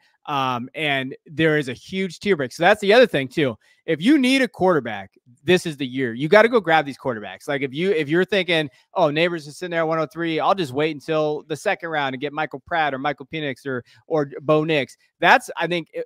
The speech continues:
wrong, in my opinion. Like, you, if you need a quarterback based on the twenty-five class that's coming, J J's, J J should be your guy. Like you mentioned at one oh eight, I'll smash that all day for J J McCarthy because I think the value is there.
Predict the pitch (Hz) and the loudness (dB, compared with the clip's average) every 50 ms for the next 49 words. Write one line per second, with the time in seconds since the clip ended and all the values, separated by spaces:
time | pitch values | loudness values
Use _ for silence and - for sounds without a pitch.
0 | - - 156 151 143 135 123 117 110 123 - - 151 139 135 131 127 123 - 131 | -8 -4 -2 0 0 0 0 -4 -8 -12 -12 -8 -4 -2 -2 -2 -2 -4 -6 -8
1 | 127 127 120 120 135 139 135 123 131 156 175 202 226 202 170 143 190 226 240 226 | -8 -8 -10 -8 -6 -8 -8 -6 -4 -2 0 0 2 0 0 0 0 0 2 2
2 | 208 - - 208 208 202 190 196 196 196 190 - - 170 165 - - 160 143 - | 0 0 0 0 0 2 4 4 4 4 4 2 2 0 0 0 -2 -8 -10 -8
3 | - 165 165 165 - - 165 156 - - 165 156 147 - 135 - - 151 151 156 | -6 -6 -6 -4 -2 0 -2 -2 0 0 -2 -2 -2 -4 -12 -8 -4 -4 -2 -2
4 | 156 156 156 _ _ _ - - 170 175 165 170 165 143 131 - _ 175 131 147 | -4 -6 -8 _ _ _ -2 2 2 4 4 4 0 0 -2 -8 _ -6 0 4
5 | 170 175 180 185 170 - 180 165 160 160 151 135 151 147 127 120 123 143 147 - | 4 4 4 2 -2 -2 -4 -4 -2 -2 -2 0 0 0 0 0 -2 -4 -4 -2
6 | 165 160 - - 170 165 151 - 147 127 123 135 175 185 165 151 156 160 175 196 | -2 -4 -2 -2 -2 -2 -2 -2 -4 -2 0 0 2 4 4 6 6 4 4 2
7 | 185 _ _ _ - 185 190 - - 180 170 160 151 - - 156 143 139 135 131 | 0 _ _ _ 0 0 0 0 2 2 4 4 4 2 0 0 0 0 0 0
8 | 139 135 120 107 - 117 117 123 120 113 113 110 110 - 135 123 110 - 120 117 | 0 -4 -4 -6 -8 -8 -6 -6 -6 -6 -10 -12 -12 -10 -10 -10 -10 -10 -14 -12
9 | 117 - 170 165 165 160 185 151 143 131 143 156 160 160 156 147 139 135 127 117 | -6 -4 -2 -2 0 -2 -2 -6 -4 -4 -2 0 2 2 0 -2 -4 -6 -8 -8
10 | 120 127 123 123 120 113 | -8 -6 -6 -6 -6 -8